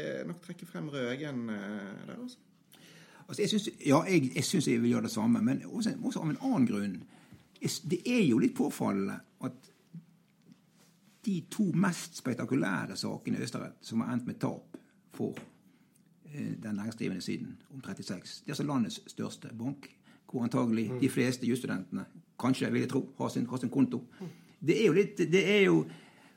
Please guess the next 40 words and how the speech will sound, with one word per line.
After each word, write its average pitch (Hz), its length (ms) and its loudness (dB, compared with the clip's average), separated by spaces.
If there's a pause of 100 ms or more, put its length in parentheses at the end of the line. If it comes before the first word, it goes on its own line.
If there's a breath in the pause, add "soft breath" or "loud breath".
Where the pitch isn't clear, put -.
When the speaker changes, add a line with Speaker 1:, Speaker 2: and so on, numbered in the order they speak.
Speaker 2:
og, 143 200 4
og, 156 260 6
og 151 240 4
D 214 160 8
N 143 100 6
B 170 140 6
kom 175 480 6
jo, 110 360 6 (200)
renommé-, 143 800 4
eh, 127 340 2
renommémessig 156 840 2
kom 190 360 2
de 123 80 4 (100)
jo 104 300 0
ved 90 340 -2
hjelp 151 340 -2
av 110 240 -4
sine 123 280 2
egne 127 200 2
kommunikasjonsrådgivere 120 1040 0
og 110 100 -6
så 107 60 -4
videre, 113 220 -2
kom 151 380 2
de - 80 2
jo 117 80 2
ned 160 140 2
på 139 120 -2
beina 127 400 2
veldig 117 320 -2
fort - 240 -6
her, 98 80 -4 (100)
altså. - 280 -6 (640 loud breath)
Men, 147 380 4
men, 135 340 4
eh, 135 180 2
man 139 220 0
kan 104 140 -2
jo 120 60 0
bare 131 320 2